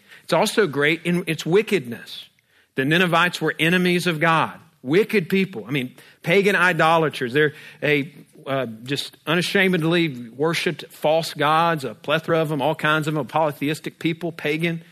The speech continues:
Their favorite god to worship was the god Dagon, which was a fertility god, um,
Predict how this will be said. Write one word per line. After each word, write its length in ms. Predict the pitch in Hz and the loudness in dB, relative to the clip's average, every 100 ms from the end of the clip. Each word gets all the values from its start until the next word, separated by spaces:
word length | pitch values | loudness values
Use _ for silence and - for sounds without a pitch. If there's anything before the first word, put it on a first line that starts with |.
| - - - | -20 -12 -6
Their 100 | 147 | -2
favorite 380 | 147 160 165 | 0 2 2
god 260 | 143 151 151 | 2 2 0
to 80 | 151 | 0
worship 460 | 143 151 - 165 143 | 0 -2 -4 -6 -6
was 120 | - | -8
the 80 | 127 | -12
god 440 | 117 135 143 123 | -4 0 0 -2
Dagon, 640 | 127 160 151 143 160 190 170 - - _ | -2 0 2 0 -2 -4 -10 -20 -20 _
which 160 | 139 | -6
was 120 | 135 127 | -4 -4
a 100 | 120 | -4
fertility 580 | 127 - 175 185 175 | -8 -2 2 4 2
god, 460 | 147 143 147 165 180 - - _ | 2 2 4 2 0 -10 -20 _
um, 280 | 131 127 | -4 -4